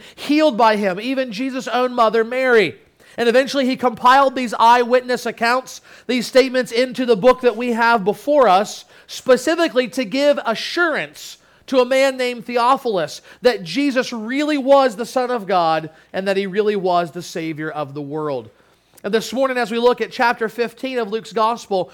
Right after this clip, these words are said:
we find Jesus himself showing these things, explaining who he is and why he came. And if we understand that, we will see why Jesus is still important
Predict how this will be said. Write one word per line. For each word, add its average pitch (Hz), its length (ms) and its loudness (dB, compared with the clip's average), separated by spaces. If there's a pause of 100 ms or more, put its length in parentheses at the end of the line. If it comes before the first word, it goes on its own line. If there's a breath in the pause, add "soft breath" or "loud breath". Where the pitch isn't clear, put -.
(160 loud breath)
we 214 100 -4
find 220 400 -2
Jesus 240 560 -4
himself 220 480 -2
showing 285 400 0
these 156 240 -10
things, 151 400 -8 (220 loud breath)
explaining 247 680 -2
who 254 200 -4
he 240 160 -2
is 220 420 2 (220 soft breath)
and 214 180 -6
why 202 240 2
he 196 160 -6
came. 196 540 -6 (180 soft breath)
And 226 100 -6
if 214 120 -2
we 254 100 -2
understand 269 640 -2
that, 208 200 0
we 254 80 -4
will 233 180 -2
see 247 260 -8
why 220 320 0
Jesus 226 560 -10
is 220 140 -10
still 214 280 -4
important 190 580 -6